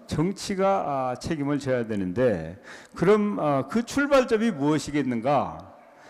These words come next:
아, 저는, 아, 지속 가능한 대한-, 대한민국으로 가기 위한 변화의 시작은 이제 헌법을 개정하는 데부터, 데로부터 시작해야 된다고 하는 것이 저의 생각이고, 그래서 제가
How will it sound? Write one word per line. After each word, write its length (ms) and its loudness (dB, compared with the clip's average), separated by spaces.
아, 180 -2
저는, 720 4
아, 580 -4
지속 380 -4
가능한 500 0
대한-, 760 -4
대한민국으로 840 0
가기 520 -6
위한 520 2
변화의 640 2
시작은 680 -2
이제 100 -14
헌법을 680 2
개정하는 600 0
데부터, 340 -4
데로부터 600 -2
시작해야 560 -2
된다고 400 -2
하는 180 -2
것이 260 -4
저의 320 -2
생각이고, 760 -2
그래서 360 2
제가 520 0